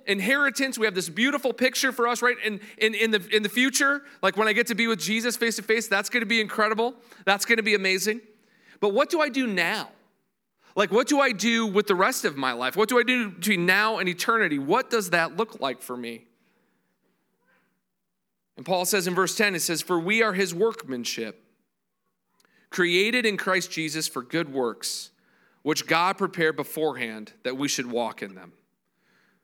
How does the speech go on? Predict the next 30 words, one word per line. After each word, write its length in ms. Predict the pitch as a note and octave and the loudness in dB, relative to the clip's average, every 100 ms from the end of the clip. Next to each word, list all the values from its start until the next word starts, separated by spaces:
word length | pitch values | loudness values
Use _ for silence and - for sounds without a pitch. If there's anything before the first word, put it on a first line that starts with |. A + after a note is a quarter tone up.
| _ _ _ _ _ | _ _ _ _ _
First 300 | - G#3+ G#3 | 0 2 2
off, 160 | E3 C3 | 0 0
something 280 | F#3 E3 | -2 0
really 240 | D3+ D#3 D3 | -2 0 -2
cool. 400 | - D3+ E3 F3+ - _ _ _ | -2 0 0 -6 -14 _ _ _
The 80 | - | 0
word 180 | E3 F3 | 2 2
workmanship 720 | D3 E3+ F#3+ F#3+ - G#3 G3+ | 2 0 0 -2 0 -2 -2
there 300 | G#3+ A3+ A3+ - _ _ | -2 -2 -4 -14 _ _
means 200 | D#3+ D#3 A#2+ | -4 -4 -2
masterpiece, 800 | C3+ C#3 - A2 G#2+ - - - _ _ _ _ _ _ _ _ _ _ _ | -2 -2 -6 -8 -10 -8 -10 -14 _ _ _ _ _ _ _ _ _ _ _
which 140 | - C3+ | -8 -6
I 20 | |
just 160 | B2+ | -6
think 140 | B2 A#2 | -8 -8
is 80 | A2 | -8
amazing. 460 | G#2+ G#2+ G#2+ G#2+ - _ _ _ _ _ _ _ _ | -8 -8 -10 -12 -16 _ _ _ _ _ _ _ _
"For 160 | - D3+ | -2 2
we 180 | D#3+ F#3 | 4 6
are 140 | F#3 | 4
his 220 | F3 D3 | 2 0
wa-, 180 | D3+ C#3+ - | 0 -2 -2
masterpiece, 840 | C#3+ C#3 C3 A#2+ - G#2+ - - - _ _ _ - | -2 0 -2 -6 -8 -8 -8 -10 -12 _ _ _ -8
created 640 | - E3 D#3+ E3 F3+ G3+ | 0 2 4 2 2 0
in 180 | F#3+ D#3+ | 0 -4
Christ 300 | D#3 E3+ D#3 | -2 -2 -2
Jesus 400 | - B2 A#2 A2 | -4 -6 -6 -8
for 320 | - - C3 B2+ | -6 -2 -2 -2
good 240 | B2 B2 | -4 -6
works." 680 | G#2+ A2 G2+ - - - | -4 -8 -8 -14 -16 -16